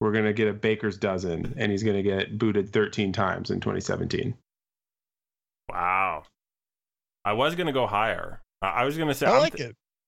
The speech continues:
Speaker 2: I'm thinking nine times. Uh, if only because something about the new re-, replay rules will, will get stuck in his craw early, and he won't realize he's, uh,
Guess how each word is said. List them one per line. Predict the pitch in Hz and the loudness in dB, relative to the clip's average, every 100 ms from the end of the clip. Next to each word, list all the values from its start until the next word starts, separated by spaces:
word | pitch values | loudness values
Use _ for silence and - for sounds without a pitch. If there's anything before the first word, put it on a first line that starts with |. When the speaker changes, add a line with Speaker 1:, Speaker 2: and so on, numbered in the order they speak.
| - | -2
Speaker 2:
I'm | |
thinking | 151 247 214 143 | 0 2 2 2
nine | 127 135 147 139 | 2 2 0 -2
times. | 117 85 85 82 - _ _ _ | -2 -2 -4 -8 -14 _ _ _
Uh, | - 107 107 104 - - | 0 2 2 0 -4 -6
if | 123 127 165 | -4 -2 0
only | 147 156 156 147 131 - - - - - - - - | 0 2 2 2 0 -6 -10 -8 -6 -8 -8 -14 -8
because | 117 110 123 113 104 | -6 -2 0 0 -2
something | - - - 131 131 135 113 | -8 -4 0 0 0 0 0
about | 110 101 | 0 0
the | 107 | 0
new | 107 | 0
re-, | 101 107 101 | 0 -2 -2
replay | 113 107 104 101 | -2 -2 0 -2
rules | 95 98 95 95 | 0 0 0 0
will, | 95 - | -4 -4
will | 98 | -4
get | 101 - | -4 -4
stuck | 110 104 | -4 -2
in | 101 | -2
his | - | -2
craw | - 98 92 | 0 0 2
early, | 104 101 101 95 | 0 0 0 0
and | 92 | 0
he | 92 | 0
won't | 92 101 92 | 0 0 0
realize | 101 98 95 92 | 0 2 0 0
he's, | 92 90 87 - | -4 -4 -4 -2
uh, | 87 82 80 | 0 0 -2